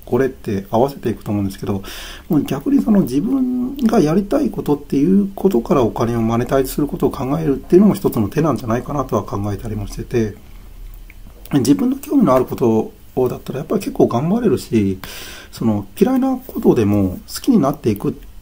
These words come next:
好きになれるんですよ。だからもともと全部嫌いだったらもう全部嫌いでどうしようもないんですけど、自分の好きなことの一部で嫌いなことが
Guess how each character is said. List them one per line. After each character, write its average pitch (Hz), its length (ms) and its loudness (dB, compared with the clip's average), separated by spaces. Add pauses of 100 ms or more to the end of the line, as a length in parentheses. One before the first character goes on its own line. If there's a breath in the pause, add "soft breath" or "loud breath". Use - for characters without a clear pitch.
(340)
好 196 60 -4
き - 240 0
に 151 100 6
な 127 140 2
れ 269 80 2
る 233 80 2
ん 135 40 2
で 104 60 -2
す - 80 -8
よ。 117 60 -2
だ 113 80 -2
か 120 80 0
ら 113 40 -2
も 151 240 0
と 277 80 0
も 269 80 4
と 202 120 4
全 226 180 4
部 202 100 4
嫌 - 180 0
い 127 40 2
だ 117 60 -2
っ 104 60 -6
た - 100 -10
ら 92 60 -6
も 98 100 -2
う - 20 -6
全 117 180 4
部 104 80 -8
嫌 110 140 -4
い 104 40 0
で 104 80 0
ど 98 100 2
う 104 40 -2
し 101 60 -8
よ - 60 -6
う - 20 -2
も 113 100 0
な 113 60 -2
い - 20 -2
ん 104 40 -6
で 98 80 -6
す - 80 -16
け 120 80 -6
ど、 104 160 -2 (340 loud breath)
自 170 140 2
分 214 160 8
の 226 80 8
好 - 80 -6
き - 120 0
な 247 120 4
こ 220 120 0
と 143 140 -6
の 117 100 2
一 113 280 0
部 190 560 4 (160)
で 247 360 6
嫌 139 180 4
い 135 40 2
な 131 100 0
こ 139 140 -2
と 123 140 0
が 101 220 -2